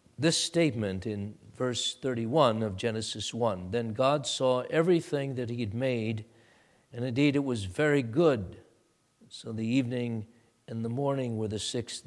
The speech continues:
day." That's the last verse of Genesis one. Go to the last verse of Genesis two, and you have this good creation of God called marriage.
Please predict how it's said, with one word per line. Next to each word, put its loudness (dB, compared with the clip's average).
day." -2
That's 0
the -2
last 8
verse 4
of -4
Genesis 0
one. 0
Go 4
to -2
the -4
last 0
verse -4
of -6
Genesis -4
two, 8
and -10
you -2
have 4
this 2
good -2
creation 2
of -2
God 0
called -2
marriage. 4